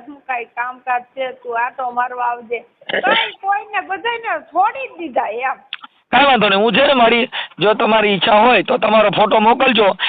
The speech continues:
Speaker 2: આપણે જે
Speaker 1: હા.
Speaker 2: કાંઈ આ તમારી જે વેદના છે ને, ઈ હું
Speaker 1: હા.
Speaker 2: YouTube-માં મૂકીશ, હો.
Speaker 1: વાંધો નહીં.
Speaker 2: હા, તમારો ફોટો આમાં WhatsApp-માં મોકલી દો.
Speaker 1: વાંધો નહીં, મોકલી દે, હો.
Speaker 2: હા, ક્યારે મોકલશો?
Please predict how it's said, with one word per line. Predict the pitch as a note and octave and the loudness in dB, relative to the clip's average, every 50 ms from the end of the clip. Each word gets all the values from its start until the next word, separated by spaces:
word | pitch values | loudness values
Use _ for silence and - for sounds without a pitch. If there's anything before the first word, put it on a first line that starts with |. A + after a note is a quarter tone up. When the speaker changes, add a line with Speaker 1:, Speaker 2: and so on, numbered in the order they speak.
| - - | -4 -2
Speaker 2:
આપણે | - E3+ F#3 A3 G#3+ G#3 | 0 0 2 2 2 2
જે | F3 F#3 | 4 4
Speaker 1:
હા. | G#3 | 2
Speaker 2:
કાંઈ | - A3 G3+ G3+ | 4 4 4 4
આ | G3 | 4
તમારી | F#3 G3 G#3+ G#3 G3+ G3+ G3 F#3 | 2 0 0 2 2 2 2 2
જે | E3+ F#3+ | 0 0
વેદના | F3+ E3 F3 G3 F#3+ G#3 G#3 G#3+ G#3 F#3+ | 2 2 2 2 2 2 2 2 2 2
છે | - B3+ C4+ | 2 0 0
ને, | C4+ A3 G3+ | 0 0 2
ઈ | F#3+ G3 G3+ | 2 2 2
હું | G3+ G3 F#3+ F#3+ F#3+ F3+ G3+ | 2 2 2 0 0 0 0
Speaker 1:
હા. | A#3 A3+ A3+ A#3+ | -2 -2 -2 -2
Speaker 2:
YouTube-માં | G#3+ A#3 G3+ A3+ G#3 F3 E3+ E3+ F#3 | -2 -2 0 -2 0 2 2 2 2
મૂકીશ, | G3+ F#3+ - - - - | 2 0 -2 -2 0 2
હો. | A#3+ - C#5+ - - - _ _ _ _ _ _ _ _ _ _ _ _ _ | 2 2 2 0 -2 -10 _ _ _ _ _ _ _ _ _ _ _ _ _
Speaker 1:
વાંધો | A3 A#3+ C4 C4+ C#4 C4+ A#3 B3 A#3 G3+ | -4 -2 -2 -2 -6 -8 -8 -8 -8 -8
નહીં. | G3+ G3+ G3+ G#3+ - - - - - | -8 -12 -12 -10 -8 -8 -8 -4 0
Speaker 2:
હા, | E3 F3 | 0 0
તમારો | - - - A3+ A#3 A3 G#3 | 0 0 0 2 2 4 4
ફોટો | D3+ F#3 A#3+ A#3+ B3 B3+ | 4 2 2 4 4 4
આમાં | B3 A#3+ A#3+ A3+ | 4 4 4 2
WhatsApp-માં | A#3 A3+ - C4 C4 B3 B3+ C4 C4 | 2 0 0 0 2 2 2 2 4
મોકલી | C#4 C#4 A#3 A3 F#3 | 4 4 4 2 2
દો. | D#3 C#3 A2+ - - _ _ _ _ _ _ _ _ _ _ _ _ _ - | 2 2 0 0 -4 _ _ _ _ _ _ _ _ _ _ _ _ _ -4
Speaker 1:
વાંધો | A#3+ C#4+ F4 F4+ E4+ C#4+ D#4+ | -2 -2 -2 -2 -4 -6 -8
નહીં, | C#4+ C4 B3 A#3 A#3+ | -8 -8 -12 -14 -8
મોકલી | B3 C4+ D4 C#4+ D4 B3+ A#3 A3+ | -6 -4 -4 -4 -6 -6 -8 -4
દે, | G3+ F#3+ A3 A3+ | -4 -2 -2 0
હો. | A#3+ F4 - A5 - - - - - - - - | 0 -2 -2 -4 -8 -12 -14 -14 -14 -12 -4 0
Speaker 2:
હા, | D3+ D#3+ | 0 2
ક્યારે | - - A#3 B3 C4+ | 2 4 4 4 4
મોકલશો? | C#4+ B3 A#3+ A#3 G#3 - A3 F#3 A#3 A#3 A#3+ A#3+ - | 4 4 2 2 2 0 2 2 2 2 2 2 0